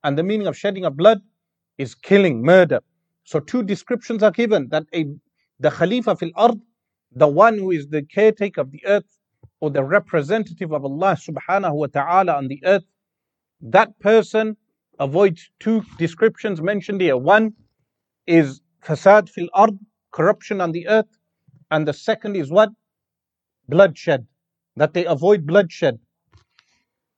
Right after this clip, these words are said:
The exception being those cases where Allah subhanahu wa ta'ala has permitted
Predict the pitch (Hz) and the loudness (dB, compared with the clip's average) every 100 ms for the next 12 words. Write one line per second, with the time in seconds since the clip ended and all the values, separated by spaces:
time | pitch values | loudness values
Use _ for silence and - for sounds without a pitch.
0 | _ _ _ _ _ _ _ 151 202 185 | _ _ _ _ _ _ _ -6 -6 -2
1 | - 277 - 254 220 247 240 202 240 220 | 2 2 2 -6 -4 -4 -2 2 2 2
2 | 190 _ _ _ _ - 233 220 226 185 | -8 _ _ _ _ 0 2 2 -6 -4
3 | 180 185 180 220 190 175 - 220 220 208 | -4 -4 -4 -4 -4 -10 -8 -6 -4 -6
4 | 185 185 214 208 160 - 180 208 254 - | -4 -2 0 0 -2 -8 -4 -2 -4 -2
5 | 233 170 | -2 -2